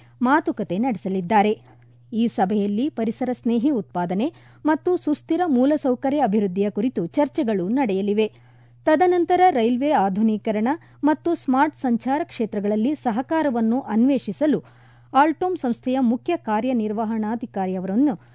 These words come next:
ಪ್ರಧಾನಿ ಭೇಟಿಯಾಗಲಿದ್ದಾರೆ. ತಂತ್ರಜ್ಞಾನ ವಲಯಕ್ಕೆ ಸಂಬಂಧಿಸಿದಂತೆ ಕೃತಕ ಬುದ್ಧಿಮತ್ತೆ, ನಾವೀನ್ಯತೆ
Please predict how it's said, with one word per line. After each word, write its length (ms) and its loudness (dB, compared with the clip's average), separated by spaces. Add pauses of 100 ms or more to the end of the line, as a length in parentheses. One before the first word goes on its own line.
(160)
ಪ್ರಧಾನಿ 480 4
ಭೇಟಿಯಾಗಲಿದ್ದಾರೆ. 920 0 (540)
ತಂತ್ರಜ್ಞಾನ 600 0
ವಲಯಕ್ಕೆ 440 -2
ಸಂಬಂಧಿಸಿದಂತೆ 840 -2 (340)
ಕೃತಕ 380 2
ಬುದ್ಧಿಮತ್ತೆ, 600 0 (300)
ನಾವೀನ್ಯತೆ 720 2